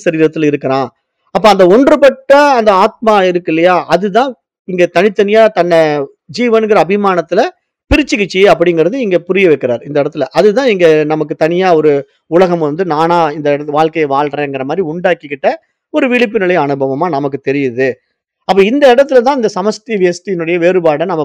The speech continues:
புரிஞ்சுக்கணும். அதாவது ஒட்டுமொத்த ஈஸ்வரனுடைய ஒரே உடம்பு இருக்கு இல்லையா, இந்த cosmic mind, இந்த cosmic body இருக்கு இல்லையா, அது, அதுக்குள்ள எத்தனை ஆத்மா இருக்கும்? ஒரே ஆத்மா தான் இருக்கும்.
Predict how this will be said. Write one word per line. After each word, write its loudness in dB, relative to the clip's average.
புரிஞ்சுக்கணும். -6
அதாவது 4
ஒட்டுமொத்த 0
ஈஸ்வரனுடைய 2
ஒரே -2
உடம்பு 2
இருக்கு -4
இல்லையா, 0
இந்த 0
cosmic -6
mind, -2
இந்த 0
cosmic -6
body 0
இருக்கு -6
இல்லையா, 2
அது, 0
அதுக்குள்ள 0
எத்தனை 0
ஆத்மா 0
இருக்கும்? -2
ஒரே 4
ஆத்மா -6
தான் -6
இருக்கும். -14